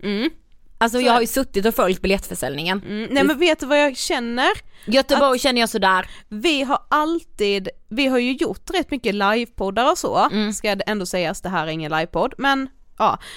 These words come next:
Speaker 1: vi har ju, när vi har gjort andra framträdanden, när vi har firat typ hundra avsnitt, tvåhundra avsnitt, haft öppna livepoddar
Speaker 2: Ah.
Speaker 1: och så, då har vi varit i Stockholm och alltid, jag menar det,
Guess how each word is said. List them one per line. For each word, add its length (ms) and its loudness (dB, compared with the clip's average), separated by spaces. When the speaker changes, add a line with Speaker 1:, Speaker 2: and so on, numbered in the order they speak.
Speaker 1:
vi 200 2
har 120 2
ju, 180 0
när 160 0
vi 100 0
har 100 4
gjort 280 -2
andra 320 0
framträdanden, 840 0
när 80 0
vi 120 -2
har 120 -2
firat 400 -4
typ 180 -8
hundra 340 -2
avsnitt, 680 0
tvåhundra 580 0
avsnitt, 500 0
haft 180 -4
öppna 280 -4
livepoddar 380 2
Speaker 2:
Ah. 40 -2
Speaker 1:
och 60 -4
så, 200 2
då 60 0
har 80 4
vi 80 2
varit 420 2
i 60 -8
Stockholm 560 -4
och 300 0
alltid, 920 -2
jag 240 4
menar 420 2
det, 160 -2